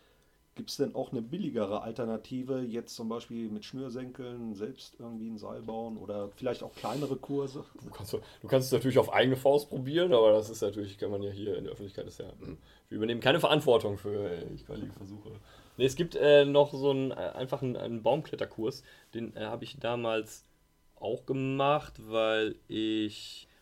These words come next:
Speaker 2: als ich das Equipment gekauft habe, haben die mir kurz gezeigt, in der, in der Kletterschule auch, wie man einfach an einem Aufstiegsseil in den Baum hochkommt.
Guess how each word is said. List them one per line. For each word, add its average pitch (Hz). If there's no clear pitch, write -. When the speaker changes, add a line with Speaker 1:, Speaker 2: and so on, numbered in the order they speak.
Speaker 2:
als 101
ich 104
das 101
Equipment 131
gekauft 107
habe, 107
haben 104
die 107
mir 101
kurz 123
gezeigt, 107
in 98
der, 98
in -
der 98
Kletterschule -
auch, 101
wie 101
man 98
einfach 98
an -
einem 98
Aufstiegsseil 104
in 104
den 98
Baum 98
hochkommt. -